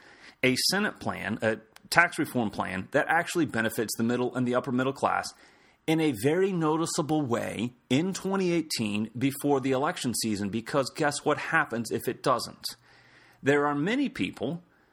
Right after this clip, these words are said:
who are going to be voting in twenty eighteen that were expecting, that actually believed Republicans were serious about a tax cut for all Americans. What is being proposed and debated right now in the Senate comes nowhere close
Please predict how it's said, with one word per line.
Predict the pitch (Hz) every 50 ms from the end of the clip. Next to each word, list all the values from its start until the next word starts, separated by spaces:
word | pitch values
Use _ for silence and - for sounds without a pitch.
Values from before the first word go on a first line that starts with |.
| _ _ _ _ -
who | - 185
are | 185 165
going | 135 160 175 180 170
to | - 165
be | 156 156
voting | 123 143 151 165 180 165 156
in | 135 127
twenty | 120 - 135 131 127 123 120
eighteen | 120 120 - 139 147 143 131
that | 143 143 139
were | 147 147 143
expecting, | 139 - - - - - 165 175 - - 113 110
that | 120 127 - -
actually | 139 151 151 - - - 156 139
believed | 113 - 127 127 127 127 143 165 165 156 139 -
Republicans | 127 127 113 - 139 120 107 139 127 - 131 123 110 113
were | 113 - - -
serious | 180 175 160 135 98 - - - 139 - - - _ - - - - - - -
about | - 127 151 147 139 143
a | 143 139
tax | 139 - - - 165 160 - - -
cut | - 147 123 - -
for | - 113
all | 107 110 110
Americans. | 110 110 117 123 123 120 110 - 95 80 - - - - - - - - _ _ -
What | - 113 127
is | 139 147 139
being | - 143 147 151 151
proposed | 139 165 139 - - 151 143 139 143 156 147 - -
and | 131 123 123
debated | 123 113 98 - 127 123 123 120 120 110 98
right | 98 110 123 143 -
now | 151 147 143 147
in | 151
the | 151 139
Senate | - - 120 117 113 110 110 - - - - _ _ -
comes | - 135 120 104 107
nowhere | 120 127 127 131 131 131 131 127 123
close | - - - - 156 151 135 110 104